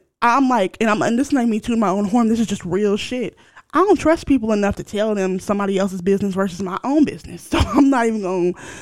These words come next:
you know what I'm saying? So I am a vault when it comes to people's secrets and stuff like that. That's what people like about me. Um, and so it's just, <laughs> because of that,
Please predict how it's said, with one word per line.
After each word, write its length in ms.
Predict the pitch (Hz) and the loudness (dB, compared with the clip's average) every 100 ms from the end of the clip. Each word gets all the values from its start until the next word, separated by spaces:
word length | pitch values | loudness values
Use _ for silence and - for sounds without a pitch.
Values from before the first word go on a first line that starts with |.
| - | -4
you 80 | 226 | 2
know 60 | |
what 60 | 220 | 2
I'm 20 | |
saying? 200 | 247 208 | 0 -6
So 140 | - - | -8 -6
I 180 | 196 220 | -4 -2
am 260 | 208 190 - | -2 -2 -2
a 80 | 170 | -6
vault 320 | 170 175 - | -4 -4 -2
when 100 | 175 | -4
it 80 | 175 | -2
comes 220 | 175 175 | -4 -4
to 80 | - | -6
people's 320 | 175 180 185 | -10 -8 -12
secrets 400 | - 214 214 - | -8 -6 -6 -4
and 80 | 208 | -4
stuff 200 | 180 175 | -4 -4
like 180 | 180 175 | -4 -4
that. 200 | 175 - | -6 -6
That's 140 | 196 | -6
what 80 | 202 | -4
people 180 | 190 180 | -2 -2
like 180 | 180 | -2
about 240 | - 98 - | -4 -6 -6
me. 220 | 87 - _ _ _ _ _ | -8 -14 _ _ _ _ _
Um, 600 | - 190 170 160 - 190 180 _ _ _ _ _ _ _ _ _ _ _ - | -2 0 0 -2 -8 -14 -18 _ _ _ _ _ _ _ _ _ _ _ -2
and 140 | 233 220 | 0 2
so 300 | 254 262 254 | 4 4 2
it's 200 | 311 - | 0 0
just, 240 | 330 - - 262 - - - - - _ _ | -2 -2 -10 -4 -2 -2 -4 -8 -16 _ _
<laughs> 800 | _ _ _ _ _ _ _ _ | _ _ _ _ _ _ _ _
because 560 | 240 - - 262 294 277 | -4 -2 0 4 4 4
of 200 | 277 185 | 2 4
that, 480 | 196 202 214 - | 2 2 0 -2